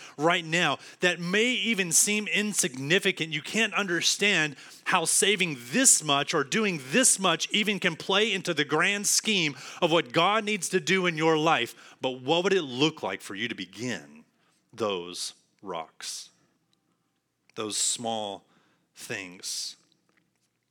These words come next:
Too often we miss the ordinary in the extraordinary.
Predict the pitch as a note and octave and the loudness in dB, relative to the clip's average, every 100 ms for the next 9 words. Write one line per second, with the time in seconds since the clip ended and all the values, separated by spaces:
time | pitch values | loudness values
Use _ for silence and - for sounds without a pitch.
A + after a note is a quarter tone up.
0 | _ _ _ _ - - _ - A#2 A#2 | _ _ _ _ -20 -20 _ -6 -2 -2
1 | - A2 G2 G2 G2 A#2 A#2 - - - | -2 -8 -8 -8 -4 0 2 0 -2 -10
2 | _ _ - G2 G2 A#2 A2 G2+ F#2+ F#2+ | _ _ -16 -8 -2 -2 -2 -4 -6 -6
3 | F#2 F2 _ - B2 A2+ G#2+ G2+ G#2 G2+ | -8 -12 _ -6 -4 -2 -4 -10 -12 -10
4 | G2 - - G#2+ F#2+ F2+ F#2 G#2+ | -6 -4 -4 -4 -4 -8 -10 -16